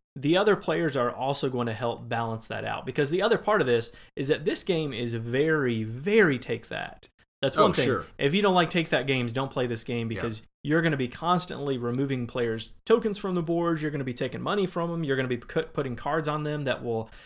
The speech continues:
Speaker 1: uh, force them to have a higher hand limit if they can't pay you money. Like, it's very take that. And so if you're playing a, a higher player count, then I think some of that balances out, because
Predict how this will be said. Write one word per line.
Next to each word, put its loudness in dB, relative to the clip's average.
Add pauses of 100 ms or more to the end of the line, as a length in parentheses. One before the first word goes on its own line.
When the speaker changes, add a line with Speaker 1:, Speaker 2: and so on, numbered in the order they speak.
(460)
Speaker 1:
uh, 2
force 2
them 4
to 4
have 2
a 4
higher 4
hand 0
limit 0
if -6
they -2
can't -4
pay 0
you -2
money. -2
Like, 0
it's -4
very 2
take -6
that. -4 (280)
And 0
so 6
if 2
you're -2
playing 2
a, 4
a 0
higher 4
player -4
count, -4 (360)
then 2
I 4
think 0
some 0
of 0
that 0
balances 0
out, 0
because -2